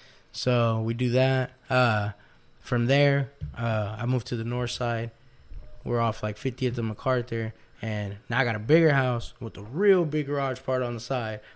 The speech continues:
where we all fit. You know what I mean? So I'm like, "Yeah, let's go over here." Uh, man, we, we were over there doing it for a while. We were there for a cool minute, couple years.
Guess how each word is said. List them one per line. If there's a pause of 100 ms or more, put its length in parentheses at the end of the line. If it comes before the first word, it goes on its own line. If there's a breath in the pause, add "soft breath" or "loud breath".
where
we
all
fit. (640)
You
know
what
I
mean?
So
I'm
like,
"Yeah,
let's
go
over
here." (480 soft breath)
Uh, (920)
man,
we,
we
were
over
there
doing
it
for
a
while.
We
were
there
for
a
cool
minute,
couple
years.